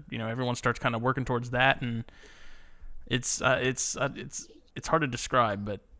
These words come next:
it's just everyone's sort of there for each other. It's just one big sort of tribe.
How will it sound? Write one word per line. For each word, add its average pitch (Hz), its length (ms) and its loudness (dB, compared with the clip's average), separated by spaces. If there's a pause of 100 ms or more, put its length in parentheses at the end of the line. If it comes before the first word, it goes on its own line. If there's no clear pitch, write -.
(460)
it's 117 160 -8
just - 240 -8 (760)
everyone's 131 440 4
sort 127 200 4
of 120 80 0
there 117 360 2 (260)
for - 160 -6
each 113 160 -4
other. 113 220 0
It's 120 160 -8
just - 180 -4
one 123 140 0
big 117 320 -6
sort 120 160 -4
of 113 80 -8
tribe. 117 560 0